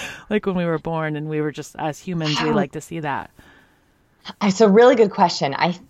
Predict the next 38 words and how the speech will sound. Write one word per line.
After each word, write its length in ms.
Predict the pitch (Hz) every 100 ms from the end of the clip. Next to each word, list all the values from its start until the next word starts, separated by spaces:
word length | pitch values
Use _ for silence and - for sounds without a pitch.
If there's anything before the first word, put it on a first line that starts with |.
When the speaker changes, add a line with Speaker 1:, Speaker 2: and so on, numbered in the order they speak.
| _
Speaker 2:
think 260 | 269 311 311
that 80 | 330
it's 180 | 311 -
actually 380 | 180 180 - 180
the 120 | 160
latter. 480 | 151 143 131 120 110
So 120 | - 147
I 60 |
think, 440 | 151 190 214 214 - -
I 100 | 165
think 240 | - 202
that 180 | 202 - -
according 440 | 165 - 202 233
to 60 | 240
the 100 | 240
research, 520 | 185 175 120 110 -
and, 200 | 135 120
and 160 | 135 135
I 80 | 139
always 240 | 151 156
try 120 | 151
to 40 | 147
stick 140 | 143
to 60 | 139
the 80 |
research, 560 | 131 131 135 117 117 - - - - _ -
um, 240 | 160 151 -
our 340 | 185 208 180 - _
brains 500 | 190 196 190 180 156
like 520 | 143 156 156 165 -
visual 260 | 156 151 151
representation. 760 | 135 139 127 127 135 120 117 120
For 160 | 151
example, 800 | 151 151 165 165 160 139 131 - _ _ _ _
research 800 | 160 165 170 160 196 220 233 208
has 200 | 190 160
found 400 | - 151 151 147
that 200 | 131 -